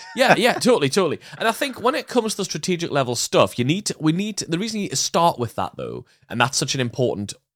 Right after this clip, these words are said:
one of the three elements, we'll go into all three, um, is you have to understand how the campaigns, how these email campaigns link together. How do they link together to compound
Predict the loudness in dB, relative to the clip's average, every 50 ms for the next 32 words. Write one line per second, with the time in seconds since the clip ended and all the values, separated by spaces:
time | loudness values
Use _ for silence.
0 | -14 -4 2 4 4 4 4 2 -4 -8 -6 0 2 4 4 4 4 2 0 -2
1 | -6 -8 -8 -6 -6 -6 -6 -6 -8 -10 -6 -4 -2 -2 0 -2 -2 0 0 -2
2 | -2 -2 -6 -10 -12 -12 _ _ _ _ _ _ 2 2 4 4 2 -4 -12 -20
3 | -20 _ _ _ _ _ -2 2 2 2 2 0 -4 -2 -2 0 2 0 0 -2
4 | -2 -4 -4 -4 -4 -4 -4 -2 0 0 2 2 0 -2 -6 _ _ _ _ -10
5 | -2 2 2 4 4 2 0 -4 -8 -6 -6 -6 -6 -6 -8 -6 -4 -2 0 0
6 | -2 -2 -4 -6 -6 -6 -4 -4 -2 0 0 0 -2 -2 -2 0 0 0 -2 -2
7 | -2 -4 -4 -2 -2 -2 -2 -2 -2 -6 -10 _ _ _ _ _ 0 4 6 6
8 | 6 4 2 -2 -4 -4 0 2 2 2 2 -2 -8 -10 -14 -20 -20 _ -4 2
9 | 4 4 4 4 2 0 0 0 2 2 0 -2 -4 _ _ _ -4 0 2 4
10 | 4 2 0 -6 -6 -6 -4 0 0 0 2 2 2 2 2 2 0 -4 _ -20
11 | _ _ _ _ -4 0 0 0 -2 -2 -4 0 0 0 0 -2 -8 -6 -6 -2
12 | 0 2 2 4 2 2 0 -2 -4 -6 -6 -8